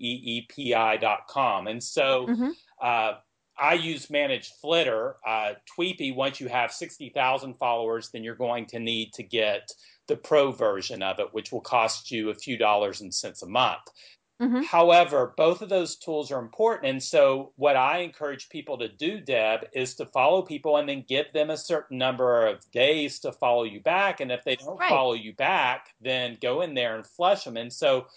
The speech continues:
Speaker 1: the reason for doing that is it keeps your account right side up instead of
Speaker 2: Mm-hmm.
Speaker 1: upside down. So
Speaker 2: Mm-hmm.
Speaker 1: that you look kind of like a celebrity, that you have more followers than people you're following.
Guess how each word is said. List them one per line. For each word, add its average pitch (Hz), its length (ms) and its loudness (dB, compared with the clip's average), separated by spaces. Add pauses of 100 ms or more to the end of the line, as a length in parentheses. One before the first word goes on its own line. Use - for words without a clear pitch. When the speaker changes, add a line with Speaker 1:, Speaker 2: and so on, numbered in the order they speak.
(180)
Speaker 1:
the 151 80 -2
reason 170 380 -4
for 135 160 -6
doing 165 380 -4
that 113 420 2
is 123 340 -4
it 123 140 -8
keeps 180 260 -12
your 165 140 0
account 131 460 -2
right 131 400 -2
side 104 440 -2
up 127 420 0
instead 123 300 -14
of - 40 -20 (160)
Speaker 2:
Mm-hmm. 240 200 2
Speaker 1:
upside 180 340 -2
down. 123 380 -2 (340)
So 175 280 2
Speaker 2:
Mm-hmm. 202 160 -4
Speaker 1:
that 160 260 2
you 156 180 -10
look 170 360 0
kind 151 280 -4
of 127 140 -6
like 123 420 0 (320)
a 127 140 -4
celebrity, 117 680 -4
that 127 160 -10
you 143 140 -14
have 170 540 -2
more 156 320 -2 (100)
followers 139 720 -2
than 123 160 -10
people 135 400 -6
you're 120 220 -4
following. 131 880 2